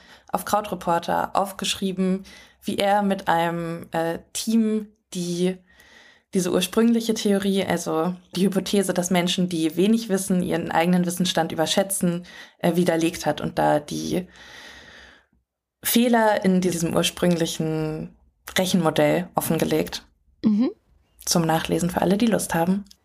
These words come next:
Speaker 2: <laughs> Dankeschön.
Speaker 1: Gerne. Das war's von mir.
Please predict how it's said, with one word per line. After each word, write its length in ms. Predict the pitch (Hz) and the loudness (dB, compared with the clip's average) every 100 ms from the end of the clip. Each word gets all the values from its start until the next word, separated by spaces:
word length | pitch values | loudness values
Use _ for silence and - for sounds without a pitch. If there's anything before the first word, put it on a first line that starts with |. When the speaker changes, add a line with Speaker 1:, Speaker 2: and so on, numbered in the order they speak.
| _ - | _ -18
Speaker 2:
<laughs> 680 | - 233 - - - _ | -2 -2 -2 -10 -16 _
Dankeschön. 560 | - - - 185 - 175 - - _ - 247 _ _ _ _ - | -12 -8 -8 -8 -6 -8 -10 -20 _ -8 -8 _ _ _ _ 0
Speaker 1:
Gerne. 420 | 233 214 202 202 - - - - - _ _ _ _ _ | 2 4 2 -2 -14 -20 -20 -20 -20 _ _ _ _ _
Das 180 | 320 320 | -4 0
war's 220 | 208 208 | -2 0
von 120 | 190 185 | -2 0
mir. 220 | 196 | -2